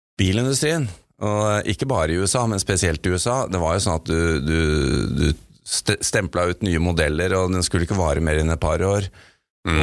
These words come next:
Speaker 1: Og det kom jo nesten ikke noen ny invensjon. Det var litt ny lakk og former og sånn, så dette er jo noe vi har levd med i årevis. Og, eh, ja, hva,
Speaker 2: Ah.
Speaker 1: hva, hva kan vi gjøre med det?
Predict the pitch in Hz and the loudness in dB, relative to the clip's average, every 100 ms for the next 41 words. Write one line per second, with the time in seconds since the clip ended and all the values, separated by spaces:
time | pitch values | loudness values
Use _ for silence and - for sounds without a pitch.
0 | 80 90 90 85 98 92 82 90 98 98 | 2 2 0 -2 -4 -2 0 0 0 0
1 | 92 85 - - 87 90 92 87 80 92 | -2 -2 -2 -2 -2 0 2 2 2 2
2 | 90 101 101 92 92 90 87 - _ - | 2 2 2 0 0 0 0 -4 _ -2
3 | 90 85 80 - - 87 92 - 92 76 | 0 2 0 -2 -6 -2 0 0 0 2
4 | 78 80 104 104 92 - 92 82 113 104 | 0 0 0 0 0 0 -2 0 0 0
5 | 82 87 95 80 80 85 101 110 87 82 | 0 0 2 2 0 0 0 0 0 0
6 | 113 113 - - - _ _ _ _ _ | 0 0 -4 -10 -20 _ _ _ _ _
7 | - 98 101 104 - - 87 95 95 90 | -4 0 0 -2 -6 -20 _ 0 2 2
8 | 87 - - _ _ 95 95 110 110 - | -2 -8 -18 _ _ -2 -2 -2 -6 -14
9 | _ 101 101 101 101 104 104 92 101 107 | _ -2 0 0 0 0 -2 -2 -4 -2
10 | 107 110 117 117 90 78 85 113 | -4 -2 0 0 2 2 0 0